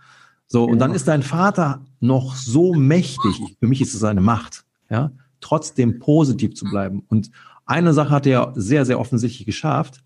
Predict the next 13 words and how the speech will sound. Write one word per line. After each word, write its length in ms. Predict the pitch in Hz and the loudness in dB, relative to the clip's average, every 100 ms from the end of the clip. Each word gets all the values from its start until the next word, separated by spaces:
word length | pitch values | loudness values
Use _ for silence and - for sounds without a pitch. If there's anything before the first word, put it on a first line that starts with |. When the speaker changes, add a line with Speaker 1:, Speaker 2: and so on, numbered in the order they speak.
| _ _ _ _ - | _ _ _ _ -6
Speaker 1:
all 260 | 156 220 226 | -2 0 2
den 160 | 190 | 2
Struggle 540 | 180 - 175 175 151 120 | 0 -2 0 2 2 0
und 120 | 117 | -2
alle 260 | - 220 | -4 -4
Probleme, 640 | 240 240 185 185 196 175 120 | -4 -2 0 2 2 2 0
die 280 | - 135 - | -2 -2 -2
er 300 | 127 123 131 | -2 -4 -6
gesehen 580 | 110 113 156 247 240 175 | -2 2 2 0 0 -2
hat 140 | 190 | -2
und 140 | 143 | -2
wahrgenommen 540 | 123 170 180 151 135 123 | 0 0 0 -4 -2 -2
hat, 260 | 175 - | -4 -6